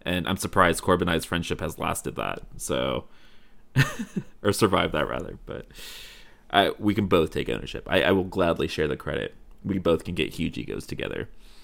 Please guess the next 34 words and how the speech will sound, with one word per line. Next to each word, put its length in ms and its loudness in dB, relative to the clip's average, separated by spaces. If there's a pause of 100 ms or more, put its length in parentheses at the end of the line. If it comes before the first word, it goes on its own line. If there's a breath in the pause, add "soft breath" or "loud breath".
(200 soft breath)
So, 540 6 (1400)
Corb 200 -2
hates 200 -6
us. 260 -6
He 140 -4
absolutely 380 -6
does. 400 -12
It's 120 -14
okay. 320 -14 (440 soft breath)
Let's 200 2
talk 160 10
about 200 8
Aviana. 640 6 (420 soft breath)
Aviana 360 6
used 140 2
to 60 0
be 80 8
a 60 8
nine 260 4
mana 220 2
legendary 500 2
that 180 -2
comboed 360 2
with 180 -2
Coon, 460 -2 (580 soft breath)
refreshed 360 0
all 60 4
your 80 4
mana 220 0
crystals, 420 -2
everything 280 -4
cost 240 0
one 120 0
mana. 340 -2